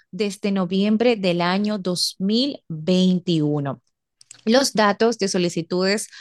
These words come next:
son propensos a fuertes oscilaciones semanales en esta época del año, que incluyen días festivos como el Día de la Independencia, así como el cierre de las escuelas durante las vacaciones de verano.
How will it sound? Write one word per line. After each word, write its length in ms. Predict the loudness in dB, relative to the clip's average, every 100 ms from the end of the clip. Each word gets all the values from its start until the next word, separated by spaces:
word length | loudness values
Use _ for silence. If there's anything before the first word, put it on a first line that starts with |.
| -20 -6
son 200 | -4 2
propensos 680 | 0 2 2 2 0 -4 -4
a 160 | -4 -6
fuertes 760 | -8 0 4 4 2 0 -2 -2
oscilaciones 880 | -4 -2 -2 -2 -2 -4 -4 -4 -2
semanales 760 | 0 0 0 0 0 0 -2 -8 -12 -2
en 160 | 2 2
esta 320 | 2 2 2
época 360 | 2 0 0
del 160 | 2 2
año, 380 | 0 -2 -6 -8 _ _ -6
que 120 | -2
incluyen 680 | -2 -2 0 2 2 0 0
días 320 | -2 -2 -4
festivos 640 | -6 -6 -4 -4 -2 -4
como 240 | -4 -4 -4
el 100 | -6
Día 360 | -6 -6 -10 -10
de 300 | 0 2 4
la 100 | 4
Independencia, 1080 | 2 0 0 -2 -4 0 0 0 -2 -2 -4 -14 -8
así 200 | -4 -2
como 220 | -2 2
el 140 | 2 2
cierre 440 | 0 2 2 2
de 120 | 0
las 180 | 0 -2
escuelas 720 | -6 -8 -6 0 0 0 -4 -8
durante 840 | -6 -2 0 0 0 -2 -6 -8
las 380 | -4 0 0 -2
vacaciones 800 | -4 -4 -6 -8 -6 -4 -4 -2
de 100 | -2
verano. 400 | -2 -4 -6